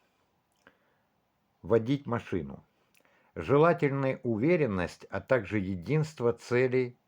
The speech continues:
и контроля. Ганеша призывает вас задуматься о возвращении к основам. Это прекрасное время, чтобы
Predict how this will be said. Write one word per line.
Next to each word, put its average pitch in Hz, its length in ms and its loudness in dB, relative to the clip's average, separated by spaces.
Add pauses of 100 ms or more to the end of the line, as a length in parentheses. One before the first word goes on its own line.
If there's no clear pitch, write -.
и 107 100 -8
контроля. 87 680 0 (600)
Ганеша 139 520 2
призывает 117 760 4
вас 107 200 2
задуматься 113 800 -2 (600)
о 131 360 2
возвращении 123 1160 0
к - 160 -4
основам. 76 720 -2 (380)
Это 131 260 2
прекрасное 143 800 2
время, 104 480 0 (120)
чтобы 123 640 2